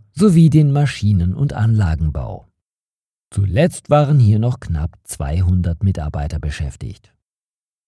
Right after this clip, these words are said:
Leider wurden nach der Schließung nicht nur die großen Fabrikhallen zurückgelassen. Das Erdreich ist voller Altlasten.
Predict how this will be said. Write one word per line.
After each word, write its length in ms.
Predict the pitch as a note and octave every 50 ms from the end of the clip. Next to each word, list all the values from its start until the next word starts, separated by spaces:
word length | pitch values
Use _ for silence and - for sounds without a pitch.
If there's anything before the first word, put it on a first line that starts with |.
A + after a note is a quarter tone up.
| _ _ _ _ _ - -
Leider 640 | D2 E2 F#2+ A#2+ C3 C#3+ D3+ D3+ D3 D3+ C3+ G#2
wurden 320 | G#2 C#3 C3+ C#3 A#2+ C#3 C3
nach 200 | C3 C3+ B2+ F2+
der 160 | - G2+ E2+
Schließung 560 | D#2+ - - F#2 E2+ D#2+ - - G#2+ A#2+ - -
nicht 360 | B2+ A#2+ C3+ B2+ - - -
nur 300 | B2 A#2 A#2+ B2 B2 B2
die 180 | A#2 C#3+ C#3 B2
großen 540 | - A#2+ G2+ G#2+ G#2+ G2+ G2 - - A#2+ A2+
Fabrikhallen 800 | - C3 A#2+ G2 A2 A#2+ B2 - - C3 C3 A#2+ G2+ F#2+ F2
zurückgelassen. 920 | - - G2 E2+ E2+ E2 - - F2+ C#2+ C#2 C2 B1+ - - B1 G1+ - - _ _ _ _ _ _ _ _ _ _ _ _ _ _ _
Das 280 | - G#2+ A#2+ A2+ - - - -
Erdreich 640 | D3+ E3 F3+ F#3 - - G#2 C3 C3 C3+ C3 - -
ist 200 | - C#3 - -
voller 460 | - - - B2+ C3 C#3 C#3 C3+ -
Altlasten. 840 | - G2+ A2+ B2 - - F2+ D#2 C2 - - - - B1 A#1 A#1 -